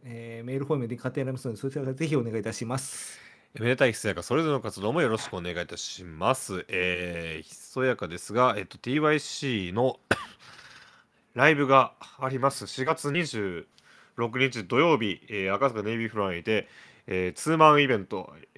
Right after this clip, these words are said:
Speaker 2: ピージェー、えー、アニソンジャズアレンジバンドピージェー用とのツーマンイベント、地元師たちが、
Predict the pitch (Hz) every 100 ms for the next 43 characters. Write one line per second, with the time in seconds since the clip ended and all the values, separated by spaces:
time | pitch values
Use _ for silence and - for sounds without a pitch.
0 | - - 175 160 165 147 - _ _ _
1 | 110 107 107 - _ 127 147 147 143 131
2 | 127 127 120 117 110 113 98 110 104 104
3 | 110 185 214 - 143 127 120 107 95 -
4 | 110 98 87 80 _ _ - 82 73 92
5 | _ _ _ _ _ 107 113 180 202 196
6 | - 123 - 104 95 -